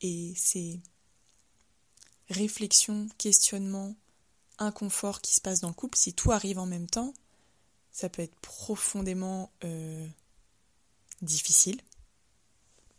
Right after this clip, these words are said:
Parce que trop d'un coup, c'est trop. C'est pour ça qu'il me semble vraiment important de réaliser que le couple, c'est quelque chose qui se construit. C'est pas juste, euh, il y a un coup de foudre et puis après, tout doit être beau, tout doit être rose. Non.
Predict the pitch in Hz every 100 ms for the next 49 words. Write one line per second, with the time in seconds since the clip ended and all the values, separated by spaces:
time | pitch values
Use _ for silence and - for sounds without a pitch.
0 | - _ - 170 - - 175 156 156 151
1 | - 240 240 190 170 226 - - 254 -
2 | - - - - - - - - - _
3 | - _ _ _ _ _ _ _ _ _
4 | - 190 185 175 233 208 180 190 180 175
5 | - 165 185 226 190 180 180 - 240 254
6 | 202 180 170 160 180 175 180 208 240 -
7 | 175 165 - 220 - 175 - 190 - -
8 | - 170 - - 311 _ - _ _ _
9 | _ _ - - - - 208 214 - 233
10 | - 196 175 175 175 175 196 - - 220
11 | 202 175 - 190 180 - 202 208 190 180
12 | 165 170 202 208 180 170 - 233 180 170
13 | 190